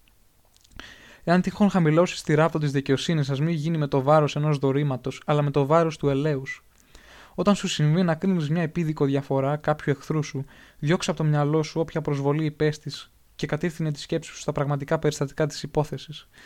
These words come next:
Μη σε τυφλώνει η δική σου εμπάθεια στις ξένες διενέξεις, γιατί τότε όσα σφάλματα διαπράξεις θα είναι κατά το πλήστον ανεπανόρθωτα. Και αν δέχονται επανόρθωση, θα είναι επιζήμια της αξιοπιστίας ή ακόμη και της περιουσίας σου.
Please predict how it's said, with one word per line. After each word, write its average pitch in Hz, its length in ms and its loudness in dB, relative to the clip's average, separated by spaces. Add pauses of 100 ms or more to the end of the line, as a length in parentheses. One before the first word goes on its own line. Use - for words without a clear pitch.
(340)
Μη 214 100 0
σε 208 80 0
τυφλώνει 170 460 0
η - 20 0
δική 147 260 -2
σου 151 160 -2
εμπάθεια 151 540 2
στις 143 180 -10
ξένες 151 340 -2
διενέξεις, 139 600 -4
γιατί 147 220 -2
τότε 175 220 -2
όσα 180 180 -6
σφάλματα 160 520 -2
διαπράξεις 143 680 -4 (400)
θα - 120 -4
είναι 196 140 2
κατά 190 200 -4
το 156 100 -4
πλήστον 190 380 -4
ανεπανόρθωτα. 160 840 -4 (460)
Και - 100 -2
αν 160 140 0
δέχονται 160 300 0
επανόρθωση, 147 640 -2
θα 160 100 -6
είναι 165 120 -2
επιζήμια 160 560 -2
της - 120 -10
αξιοπιστίας 151 760 -6
ή 165 60 -8
ακόμη 190 240 -2
και 185 100 -6
της 156 120 -14
περιουσίας 156 520 -2
σου. - 140 -20